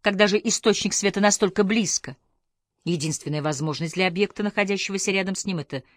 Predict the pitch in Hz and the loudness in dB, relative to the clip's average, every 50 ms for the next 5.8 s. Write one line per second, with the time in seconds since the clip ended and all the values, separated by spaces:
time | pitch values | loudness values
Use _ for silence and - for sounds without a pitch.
0 | _ _ _ _ _ _ _ _ _ - 135 139 - - 135 127 131 151 175 - | _ _ _ _ _ _ _ _ _ -8 -6 -4 -4 -4 -4 -4 -2 -2 -2 -4
1 | - - 370 359 349 247 180 139 143 127 - - - 170 170 165 226 269 - _ | -4 -4 -4 -2 0 0 0 0 -2 -6 -6 -6 -6 -4 -4 -4 -4 -6 -8 _
2 | _ _ _ _ _ _ _ _ _ _ _ _ _ _ _ - - - - _ | _ _ _ _ _ _ _ _ _ _ _ _ _ _ _ -20 -20 -20 -20 _
3 | _ - - - - - 240 - - 240 233 220 226 233 - 247 226 226 - - | _ -8 -6 -6 -4 -2 -2 -2 0 0 2 2 2 2 2 0 -4 -2 0 2
4 | 339 359 349 349 _ _ _ _ _ _ _ _ _ _ _ _ - - 147 - | 2 2 0 -2 _ _ _ _ _ _ _ _ _ _ _ _ -6 -4 -4 -4
5 | - 135 120 - 156 - 185 180 180 208 240 285 262 170 117 113 | -4 -6 -6 -6 -6 -4 -4 -4 -2 -2 -2 0 0 -2 -2 -6